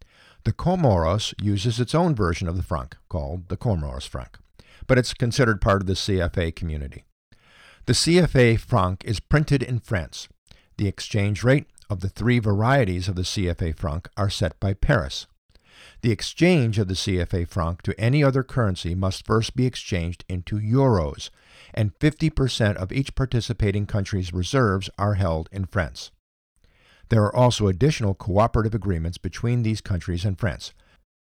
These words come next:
These agreements are generally secret and sometimes revised, but generally they include provisions allowing French military forces to be stationed in the country, the placement of French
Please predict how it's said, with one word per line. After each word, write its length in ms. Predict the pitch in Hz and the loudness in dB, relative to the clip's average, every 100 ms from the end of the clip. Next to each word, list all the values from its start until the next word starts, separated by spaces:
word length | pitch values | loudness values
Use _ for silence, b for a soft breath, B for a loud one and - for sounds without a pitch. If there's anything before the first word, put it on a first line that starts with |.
| _ _ _ _ _ 135 | _ _ _ _ _ 0
These 200 | 156 147 | 0 2
agreements 420 | 139 131 110 - | 2 2 2 0
are 80 | 95 | -2
generally 420 | 90 98 87 78 | 0 0 0 -4
secret 460 | - 117 95 76 85 | -2 -2 -2 -6 -6
and 140 | 98 | -2
sometimes 520 | 135 113 - 78 76 | 0 0 -2 -8 -8
revised, 440 | 85 78 87 82 - | -8 -4 -4 -6 -8
but 120 | 92 _ - | -14 _ -10
generally 440 | 87 139 135 98 101 | 0 2 2 0 0
they 120 | 110 | 0
include 400 | 110 - 143 107 | -2 -2 -2 0
provisions 540 | 110 98 143 117 90 | -2 2 2 2 -2
allowing 460 | 107 98 101 98 95 | -2 0 0 -2 -4
French 340 | - 92 - | -4 -4 -2
military 460 | 101 113 110 95 92 | -2 -2 -2 -2 -2
forces 480 | - 123 117 90 - | -2 -2 -2 -4 -6
to 80 | |
be 100 | 87 | -8
stationed 460 | 87 - 113 - 87 | -6 -2 -2 -2 -6
in 80 | 78 | -6
the 80 | 80 | -8
country, 360 | 82 76 64 - B B B | -10 -10 -12 -16 B B B
the 100 | 131 | -4
placement 480 | - - 139 - 117 | -2 2 2 0 -4
of 100 | 104 | -4
French 240 | - 95 | -4 -6